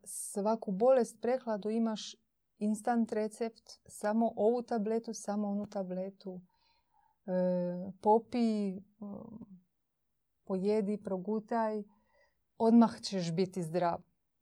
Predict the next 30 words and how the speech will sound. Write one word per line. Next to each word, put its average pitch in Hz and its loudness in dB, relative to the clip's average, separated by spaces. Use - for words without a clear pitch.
A 190 2
da 202 0
li 220 2
je 208 -2
tome 202 -4
tako 214 -2
ili 208 0
zapravo 190 0
to 196 -4
samo 190 -6
dublje 185 -2
ulaziš 180 -6
u 170 -10
još 180 -8
težu 185 -2
bolest 196 0
jer 175 -4
prikrivaš 196 -4
neke 196 -2
prve 220 2
simptome 208 -2
koje 180 -4
ti 185 -4
zapravo 185 -2
govore, 190 0
e, 180 -4
o 185 -4
čemu 208 -2
se - -8
u-, 180 -2